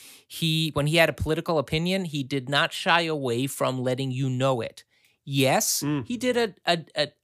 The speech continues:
Speaker 1: a, a decent job, I think, of presenting both sides of various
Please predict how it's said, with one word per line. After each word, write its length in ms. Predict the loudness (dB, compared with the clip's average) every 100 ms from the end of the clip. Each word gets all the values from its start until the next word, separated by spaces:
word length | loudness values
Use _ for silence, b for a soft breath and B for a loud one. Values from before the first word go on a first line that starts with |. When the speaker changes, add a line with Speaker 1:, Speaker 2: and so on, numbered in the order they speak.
| _
Speaker 1:
a, 120 | -12 -12 _ -6
a 80 | -6
decent 500 | -4 -4 -2 -4 0
job, 300 | 4 4 4
I 60 |
think, 220 | -2 -4
of 120 | -6 -6
presenting 680 | -2 -2 -2 -2 -4 -6 -14 -2
both 260 | 0 0 -2
sides 560 | -2 0 0 0 -2
of 100 | -6
various 640 | -8 -2 0 0 -2 -4